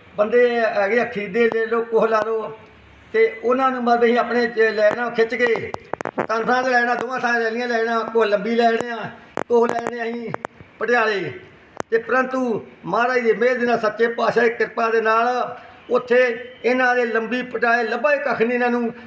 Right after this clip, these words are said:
ਜਿਹੜੇ ਲੋਕ ਜਾਂਦੇ ਵੀ ਲੰਬੀ ਪਟਿਆਲੇ ਨੂੰ, ਉਹ ਵੀ ਵਿਚਾਰੇ ਜੇ ਨੂੰ ਮੁੜ ਕੇ ਆਉਂਦੇ, "ਚਲੋ ਇੱਥੇ ਚੱਲੀਏ ਆਪਾਂ, ਬਰਗਾੜੀ ਚਾਹਦੇ ਪਾ ਉੱਥੇ ਜਾ ਕੀ ਕਰਨਾ ਵਾ।" ਉਦੋਂ ਵੀ ਇਹਨਾਂ ਦੇ ਪੂਰੇ ਦੰਦ ਖੱਟੇ ਕਰ ਗਿਆ ਇਹ, ਇਹ ਬਰਗਾੜੀ ਵਾਲਾ ਮੋਰਚਾ। ਇਸ ਕਰਕੇ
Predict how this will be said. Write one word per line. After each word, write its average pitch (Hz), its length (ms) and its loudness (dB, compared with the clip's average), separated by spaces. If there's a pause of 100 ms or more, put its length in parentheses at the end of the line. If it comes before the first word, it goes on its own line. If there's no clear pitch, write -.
ਜਿਹੜੇ 247 200 2
ਲੋਕ 240 220 0
ਜਾਂਦੇ 202 380 2
ਵੀ 269 140 -4
ਲੰਬੀ 233 240 -2
ਪਟਿਆਲੇ 233 300 0
ਨੂੰ, 240 120 -4
ਉਹ 262 80 -2
ਵੀ 262 80 -2
ਵਿਚਾਰੇ 233 360 0
ਜੇ 226 220 2
ਨੂੰ 220 140 -2
ਮੁੜ 220 120 2
ਕੇ 226 120 0
ਆਉਂਦੇ, 226 200 2
"ਚਲੋ 233 200 2
ਇੱਥੇ 226 200 2
ਚੱਲੀਏ 226 280 -2
ਆਪਾਂ, 226 260 2 (300)
ਬਰਗਾੜੀ 214 320 0
ਚਾਹਦੇ 233 240 -2
ਪਾ 247 100 -4
ਉੱਥੇ 240 140 -2
ਜਾ 226 140 0
ਕੀ 202 160 -8
ਕਰਨਾ 202 300 0
ਵਾ।" 156 200 -8 (240)
ਉਦੋਂ 254 260 -4
ਵੀ 254 80 -6
ਇਹਨਾਂ 247 200 0
ਦੇ 247 100 -2
ਪੂਰੇ 254 320 -4
ਦੰਦ 233 380 -2
ਖੱਟੇ 226 220 -2
ਕਰ 226 200 -2
ਗਿਆ 226 200 -2 (460)
ਇਹ, 220 240 -6
ਇਹ 220 160 0
ਬਰਗਾੜੀ 202 460 0
ਵਾਲਾ 233 160 4
ਮੋਰਚਾ। 226 580 0 (560)
ਇਸ 220 120 2
ਕਰਕੇ 226 680 -2